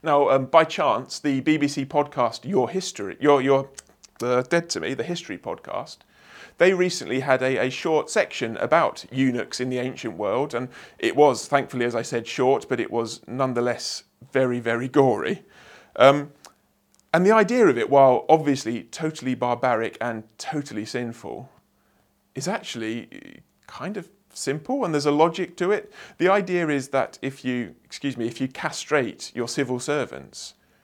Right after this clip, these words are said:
then they're less likely to be distracted by other pleasures in life or other responsibilities in life or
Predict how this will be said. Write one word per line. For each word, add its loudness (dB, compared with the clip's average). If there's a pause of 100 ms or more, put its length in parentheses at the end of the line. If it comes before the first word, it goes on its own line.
(300)
then 0
they're 6
less -2
likely 0
to -10
be -4
distracted -4
by -2
other -4 (200)
pleasures -2
in -6
life -2
or -2
other -4
responsibilities -6
in -6
life -4
or -4